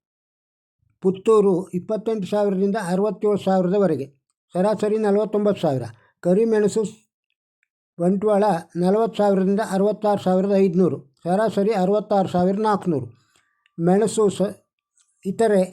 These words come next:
ತೀರ್ಥಹಳ್ಳಿ ನಲವತ್ತೈದು ಸಾವಿರದಿಂದ ನಲವತ್ತೈದು ಸಾವಿರ. ಮೆಣಸು ಕರೆದು, ಕರೆಮೆಣಸು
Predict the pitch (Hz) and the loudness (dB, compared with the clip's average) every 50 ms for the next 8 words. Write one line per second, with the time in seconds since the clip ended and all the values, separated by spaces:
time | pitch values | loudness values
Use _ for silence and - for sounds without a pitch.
0 | - _ 202 214 226 196 - 202 202 202 180 170 175 170 175 190 214 220 220 226 | -6 _ 0 0 0 0 2 2 2 4 4 2 2 0 0 0 0 -2 -2 -2
1 | 220 214 208 - 208 202 196 190 185 196 190 202 208 214 202 202 214 208 208 208 | -2 -2 -2 0 0 0 0 0 0 0 -2 -2 -2 -2 0 0 0 0 0 -2
2 | 190 - - 156 131 - - - _ _ _ _ _ _ _ _ _ _ - 170 | -2 -2 -2 -4 -6 -6 -8 -14 _ _ _ _ _ _ _ _ _ _ -6 -2
3 | 170 180 196 202 185 - - 220 208 190 185 190 - 190 190 202 214 196 170 185 | 0 2 2 0 -2 -2 -2 0 2 2 0 0 0 0 2 2 2 0 0 -2
4 | 180 - - _ _ - 185 185 214 226 226 214 214 196 - 202 | -4 -6 -12 _ _ -2 0 0 2 2 2 2 0 0 2 2